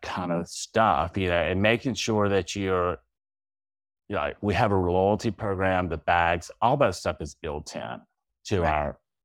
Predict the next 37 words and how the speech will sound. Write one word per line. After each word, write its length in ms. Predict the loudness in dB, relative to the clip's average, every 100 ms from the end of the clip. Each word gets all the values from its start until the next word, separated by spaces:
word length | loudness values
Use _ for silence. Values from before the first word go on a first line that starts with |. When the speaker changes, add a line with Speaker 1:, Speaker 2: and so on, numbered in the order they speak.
| _
Speaker 1:
markup. 680 | 4 4 4 -2 -6 -6 -10 _ _ -20 -20 -4
You 160 | 0
know, 320 | 0 -2 -6 -12 _ _ _
if 240 | -4 -2 2
you 100 | 2
want 240 | 2 2
that 160 | 2 2
experience, 680 | 0 -6 -4 -2 -4 -6 -6
you 100 | -6
have 240 | -6 -10
to 80 | -14
pay 300 | -8 -6 -6 -6
for 220 | -8 -6
it. 100 | -4
There's, 300 | -4 -4 -6 0
I'm 200 | 2 2
not 200 | 0 -4
paying 300 | -8 -6 -6
for 260 | -4 -2 -2
it 100 | -4
'cause 140 | -4
I 60 | -4
can't 240 | 0 0
<laughs> 20 |
afford 420 | 0 -2 -2 -2 -6
to. 300 | -2 -2 -2 _ -20 -20 -20 -18 0
Speaker 2:
Well 200 | 4 4
Speaker 1:
So, 540 | 6 6 6 4 2 -4 _ _ -20 -20 -20 -8
so, 240 | 2 2 2 -2
you 120 | 2
know, 160 | 4 4
for 140 | 4
me, 140 | 4 4
I'm 160 | 2
a 40 | 0
slow 400 | 0 2 4 2
learner 460 | -2 -4 -6 -14